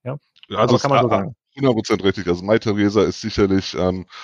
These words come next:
Speaker 2: was den Fokus auf Luxus angeht, ähm, ähm, mit, mit die klar definierte, ähm, Marke da, sehr, sehr exklusiv, ähm, Fokus auf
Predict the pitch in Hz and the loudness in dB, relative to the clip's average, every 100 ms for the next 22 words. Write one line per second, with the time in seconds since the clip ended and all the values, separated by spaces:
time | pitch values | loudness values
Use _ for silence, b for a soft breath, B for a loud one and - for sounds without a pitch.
0 | B - 90 - 98 92 - 131 123 113 | B -2 -2 0 -2 -4 0 0 2 0
1 | 80 87 - 107 - 104 - 92 98 98 | 0 -2 -2 -6 -4 -10 -4 -2 0 4
2 | 95 - - 90 90 87 71 60 64 76 | 4 2 2 2 0 -6 -8 -8 -8 -8
3 | 50 82 92 - - - 95 - - _ | -10 -2 -2 -2 -8 -4 -4 -4 -10 _
4 | _ - 92 - 90 82 98 - 98 - | _ -16 -14 -8 0 2 2 0 -4 -4
5 | 90 92 95 90 85 67 78 78 - 58 | -4 -2 0 2 2 2 -2 -4 -10 -18
6 | 65 60 80 90 104 107 92 95 B B | -16 -12 0 0 2 2 2 2 B B
7 | B 85 95 95 95 - - 90 87 90 | B 0 2 4 2 0 -10 -16 -12 -10
8 | 87 - 80 80 82 71 _ 120 107 98 | -10 -8 -6 -4 -8 -14 _ -10 -8 -4
9 | 82 90 | -2 -2